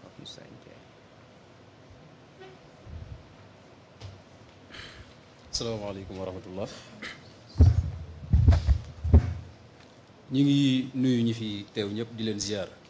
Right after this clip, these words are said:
Speaker 2: di jéetal ci nuyoo yi ak ziar yi suñu kilifa Seydi Mouhamadou Moustapha Sy,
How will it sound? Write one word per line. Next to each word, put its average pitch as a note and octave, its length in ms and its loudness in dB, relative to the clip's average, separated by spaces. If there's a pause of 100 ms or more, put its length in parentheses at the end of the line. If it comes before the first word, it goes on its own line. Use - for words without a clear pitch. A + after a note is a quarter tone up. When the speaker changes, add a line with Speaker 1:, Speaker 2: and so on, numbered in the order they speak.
(240)
Speaker 2:
di A2 140 -12
jéetal B2+ 320 -4
ci B2 100 -10
nuyoo A#2 260 -6
yi A2 200 -8
ak A2+ 180 -12 (720)
ziar A2 360 -2
yi G#2 60 -12
suñu B2 220 -12
kilifa A2 340 -10
Seydi A2+ 280 -10
Mouhamadou G#2+ 400 -10
Moustapha G#2 400 -6
Sy, - 180 -4